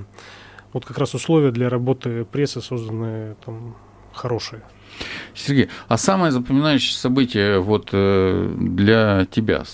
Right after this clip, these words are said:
Speaker 2: форума? Ну, может быть, это какой-нибудь выставочный стенд, там, супер, там, или ещё что-нибудь, или танцы арабов с саблями?
Speaker 1: Вы знаете, сложно выделять на самом деле. Я бы отметил два трека. Это первое — это работа по внешнеэкономическому треку, да, то есть губернатора.
Speaker 2: Мгм.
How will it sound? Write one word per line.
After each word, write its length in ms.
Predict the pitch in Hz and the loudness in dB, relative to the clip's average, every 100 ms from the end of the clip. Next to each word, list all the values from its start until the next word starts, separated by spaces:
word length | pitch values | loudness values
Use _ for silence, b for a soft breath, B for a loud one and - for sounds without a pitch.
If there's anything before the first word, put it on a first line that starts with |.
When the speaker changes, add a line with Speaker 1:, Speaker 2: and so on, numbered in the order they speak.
| - | -10
Speaker 2:
форума? 520 | - 90 85 76 80 82 - | -2 0 2 0 -2 -4 0
Ну, 120 | 147 | 4
может 260 | 98 92 | 4 2
быть, 180 | 85 85 | 0 -2
это 160 | - 95 | -2 -2
какой-нибудь 400 | 101 101 101 101 | -2 0 0 2
выставочный 540 | 113 - 95 87 90 | 0 0 -2 0 -2
стенд, 420 | 82 - 98 98 85 | -4 -2 0 0 -2
там, 220 | 85 76 | -4 -4
супер, 460 | - 95 85 85 - | -4 -2 -2 -4 -4
там, 260 | 85 80 | -2 0
или 160 | 78 82 | 0 0
ещё 280 | 80 - 98 | -2 0 -2
что-нибудь, 580 | - 95 87 82 82 | 0 0 2 0 0
или 140 | 107 101 | 0 0
танцы 340 | 107 110 - 95 | 2 0 2 2
арабов 520 | 87 90 101 98 - - | 2 4 2 0 -6 -10
с 100 | - | -10
саблями? 600 | - 92 90 82 80 76 - - - - B B B B B B B B B | 0 0 2 2 2 0 -4 -12 -14 -20 B B B B B B B B B
Speaker 1:
Вы 60 | |
знаете, 220 | 190 247 233 | 4 4 4
сложно 320 | 233 180 165 | 4 6 6
выделять 420 | 160 196 240 226 | 6 4 4 4
на 80 | 156 | 4
самом 320 | - 147 139 | 4 4 4
деле. 260 | 139 131 123 | 4 4 6
Я 120 | 185 | 4
бы 100 | 185 | 4
отметил 560 | 180 180 156 147 139 | 4 4 4 4 4
два 240 | 135 135 139 | 2 2 2
трека. 380 | - 127 - 120 | 2 0 0 -4
Это 320 | 127 127 131 | -4 -4 -2
первое — 560 | - 156 127 123 123 | 2 4 4 0 -2
это 160 | 127 139 | -4 -2
работа 600 | 135 139 147 135 127 120 - | 0 2 0 -2 -4 -4 -2
по 260 | 143 131 131 | 0 2 2
внешнеэкономическому 960 | 131 139 147 127 156 180 - - 131 120 | 2 0 -2 0 0 0 -2 -4 -4 -2
треку, 300 | 135 127 120 | -2 -2 -4
да, 160 | 131 | -4
то 120 | 160 123 | -4 -4
есть 100 | 117 | -4
губернатора. 560 | 120 127 131 98 104 | -2 0 0 2 0
Speaker 2:
Мгм. 160 | 120 | -2